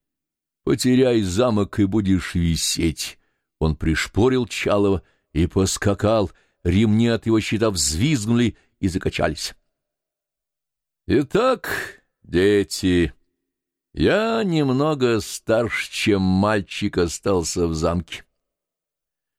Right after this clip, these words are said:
Со мной был только мой отряд в тридцать человек. Меня окружала незнакомая местность с населением,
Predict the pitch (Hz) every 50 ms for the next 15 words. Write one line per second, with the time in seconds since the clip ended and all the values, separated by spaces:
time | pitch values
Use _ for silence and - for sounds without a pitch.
0 | _ _ _ _ - - - 85 95 98 101 110 123 139 143 143 139 113 120 131
1 | 131 110 - - 131 131 127 98 - 117 117 120 123 123 120 117 110 98 - 104
2 | 104 117 117 110 - - - - - 101 107 95 - - - 113 92 - - -
3 | 98 90 92 90 90 90 - - - - _ _ _ _ _ _ _ _ _ _
4 | _ _ _ _ _ _ _ _ _ _ - 69 73 78 87 107 123 131 127 -
5 | - 110 110 104 90 90 110 120 123 120 117 117 117 110 95 101 110 101 - 110
6 | 107 104 104 101 101 98 95 95 95 101 107 110 101 - - - - 92 85 78
7 | - - - 90 85 82 - - 87 92 95 104 110 107 107 101 92